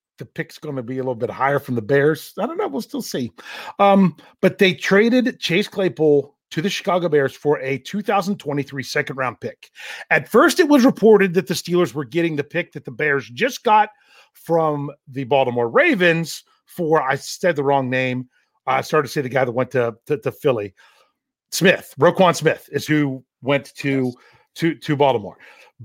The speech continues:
Speaker 1: But then that was retracted, and it is apparently the, the Bears' original pick. So whatever
Speaker 2: Yes.
Speaker 1: pick is supposed to be the Bears in the second round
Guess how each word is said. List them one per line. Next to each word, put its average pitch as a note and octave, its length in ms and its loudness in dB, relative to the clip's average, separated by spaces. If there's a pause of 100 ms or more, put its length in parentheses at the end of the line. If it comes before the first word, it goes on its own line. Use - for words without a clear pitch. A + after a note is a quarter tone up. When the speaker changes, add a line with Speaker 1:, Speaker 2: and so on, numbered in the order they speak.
(100)
Speaker 1:
But E3+ 360 2 (120)
then F#3 520 2
that G#3+ 340 2
was E3+ 240 -2
retracted, F#3+ 640 -2
and D#3 200 -4
it E3+ 220 -4
is F3 540 -2
apparently F3+ 500 0
the, D#3 180 -8 (220)
the D3 200 -6
Bears' E3 580 4
original E3+ 720 2
pick. - 300 -6
So C#3 160 -4
whatever D#3+ 440 -2
Speaker 2:
Yes. - 100 -8 (340)
Speaker 1:
pick G#3 240 -2
is E3+ 120 -4
supposed F3 400 0
to D4 80 -4
be C4 160 0
the C4 80 4
Bears A3+ 340 4
in G3 80 -2
the F#3+ 80 0
second F3+ 340 -4
round D#3 400 0